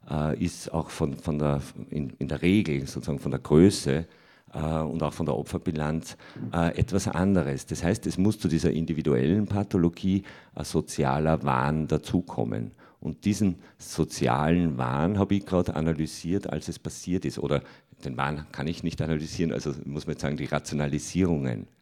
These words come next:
ja, diese Texte dieser Abendlandretter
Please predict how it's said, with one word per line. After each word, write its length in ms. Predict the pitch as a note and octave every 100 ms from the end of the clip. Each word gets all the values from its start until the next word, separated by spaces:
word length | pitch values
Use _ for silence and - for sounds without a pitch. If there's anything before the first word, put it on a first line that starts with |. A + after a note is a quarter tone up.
| -
ja, 180 | C#2 E2
diese 300 | - C#2 D2+
Texte 680 | - - - - - G2 F#2+ - - - -
dieser 300 | E2+ - -
Abendlandretter 1080 | C2+ C#2+ E2 D2+ C#2 C2+ - C2+ - F2